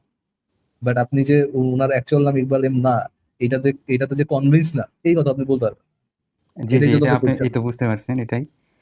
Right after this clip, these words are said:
Speaker 2: মানে আপনা-, আপনি যে জানেন না, এই পজিশন কখনোই আপনি গ্রহণ করতে পারবেন না। আপনাকে হয় এটা মানতে হবে যে
Speaker 1: আ-,
Speaker 2: তার
Speaker 1: again,
Speaker 2: নাম
Speaker 1: again,
Speaker 2: এটাই।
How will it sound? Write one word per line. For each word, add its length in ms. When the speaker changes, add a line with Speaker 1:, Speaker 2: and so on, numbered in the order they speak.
Speaker 2:
মানে 120
আপনা-, 340
আপনি 240
যে 80
জানেন 300
না, 140
এই 100
পজিশন 340
কখনোই 280
আপনি 180
গ্রহণ 220
করতে 220
পারবেন 240
না। 140
আপনাকে 260
হয় 260
এটা 260
মানতে 280
হবে 200
যে 200
Speaker 1:
আ-, 320
Speaker 2:
তার 140
Speaker 1:
again, 200
Speaker 2:
নাম 80
Speaker 1:
again, 120
Speaker 2:
এটাই। 260